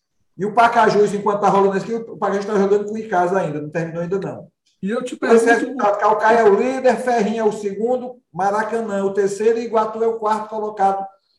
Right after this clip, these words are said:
Speaker 1: no campe-, na primeira fase do Campeonato Cearense.
Speaker 2: E na Copa do Nordeste, quais são as expectativas que a gente pode ter? Fortaleza joga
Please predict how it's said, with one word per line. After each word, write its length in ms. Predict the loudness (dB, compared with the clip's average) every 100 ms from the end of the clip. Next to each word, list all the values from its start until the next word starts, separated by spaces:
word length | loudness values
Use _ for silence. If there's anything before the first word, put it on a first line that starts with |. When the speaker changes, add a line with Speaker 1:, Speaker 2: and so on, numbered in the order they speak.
| _
Speaker 1:
no 260 | -6 -6 -6
campe-, 400 | -2 -2 -2 -2
na 100 | -2
primeira 360 | -2 2 4 4
fase 280 | 4 2 2
do 60 |
Campeonato 400 | 0 0 0 0
Cearense. 560 | 0 0 0 -4 -12 _ _ _ _ _
Speaker 2:
E 80 | -8
na 160 | -6 -6
Copa 240 | -6 -6
do 120 | -6
Nordeste, 560 | -2 -2 0 0 -2 -4
quais 220 | -8 -8
são 100 | -8
as 80 | -6
expectativas 800 | -6 -4 -4 -2 -2 -2 -2 -2
que 60 | 2
a 80 |
gente 180 | 0 0
pode 240 | 0 2 2
ter? 120 | 2
Fortaleza 600 | 0 -2 -2 0 2 0
joga 280 | -2 -4 -6